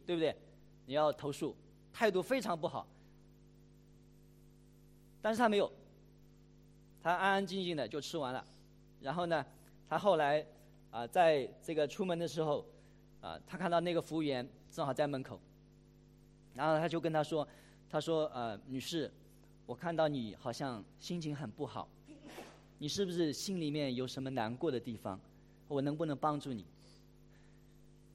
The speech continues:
我，我不知道说为什么那个女的对他这样的问候非常的感动，因为他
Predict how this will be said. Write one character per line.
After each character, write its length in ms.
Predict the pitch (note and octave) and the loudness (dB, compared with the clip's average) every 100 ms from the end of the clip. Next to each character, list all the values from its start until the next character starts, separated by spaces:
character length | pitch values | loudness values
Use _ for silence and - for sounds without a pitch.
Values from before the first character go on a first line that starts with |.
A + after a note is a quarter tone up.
| - - - - - - - - - - - - - | -20 -20 -20 -20 -20 -20 -20 -20 -20 -20 -20 -20 -2
我， 280 | F3 G3+ F#3+ | 10 12 12
我 320 | F3 F3+ G3 | 8 10 10
不 100 | G3 | 10
知 100 | A3+ | 6
道 240 | C4+ A#3 G3 | 12 12 12
说 200 | G#3 G3+ | 10 8
为 180 | B3+ | 6
什 200 | G#3+ F#3 | 2 2
么 140 | D#3+ E3+ | 6 6
那 140 | G3 | 6
个 80 | G3 | 4
女 200 | F3+ C3 | 2 2
的 180 | A#2+ C3 - - - - - - - - - | 2 2 0 -20 -20 -20 -20 -20 -20 -20 -6
对 200 | - A3+ | 6 6
他 240 | F#3+ G3 F#3+ | 6 4 2
这 180 | F#3+ C4 | 4 4
样 100 | A3+ | 6
的 80 | G3 | 6
问 240 | G#3+ G#3+ | 6 2
候 300 | F3 G3+ E3 - - - | 4 4 4 0 -20 -20
非 440 | - A#3+ C4 C#4 | 0 6 8 6
常 160 | A#3 F#3 | 4 2
的 80 | F#3 | 4
感 200 | C#3 B2+ | 2 2
动， 140 | C#3 | 0
因 100 | G#3+ | 4
为 140 | A3 | 4
他 260 | F3 F#3+ F#3 | 2 4 4